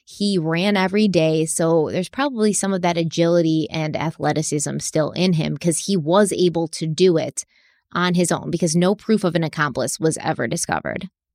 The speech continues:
Also, Sam's red Metro had been spotted not only driving away from the site where Julie Dart's body had been dropped, but also an eyewitness,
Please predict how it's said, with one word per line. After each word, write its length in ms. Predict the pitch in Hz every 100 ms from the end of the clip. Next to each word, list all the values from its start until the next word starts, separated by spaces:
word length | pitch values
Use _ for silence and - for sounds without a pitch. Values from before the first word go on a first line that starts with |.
| -
Also, 680 | 247 339 - 180 151 156 202 -
Sam's 520 | - 202 190 190 156
red 320 | 170 165 165
Metro 640 | 160 254 - - 165 185 -
had 260 | - 170 165
been 160 | 165
spotted 460 | - 151 151 165 -
not 280 | 175 175 202 180
only 580 | 151 247 226 156 190 - _ _ -
driving 500 | 151 160 170 185 190
away 600 | 170 156 156 214 170 165 -
from 440 | - 175 165 165
the 140 | 170 170
site 380 | - 165 170
where 220 | 165 156 160
Julie 460 | 156 170 160 165
Dart's 300 | 156 151 156
body 420 | - 135 165 208 -
had 300 | 147 151 147
been 180 | 135 139
dropped, 560 | 160 202 269 202 - - _ _
but 140 | 175 - -
also 640 | 233 339 - 170 151 196 214 _ _ -
an 100 | 165
eyewitness, 760 | 151 185 160 240 180 170 214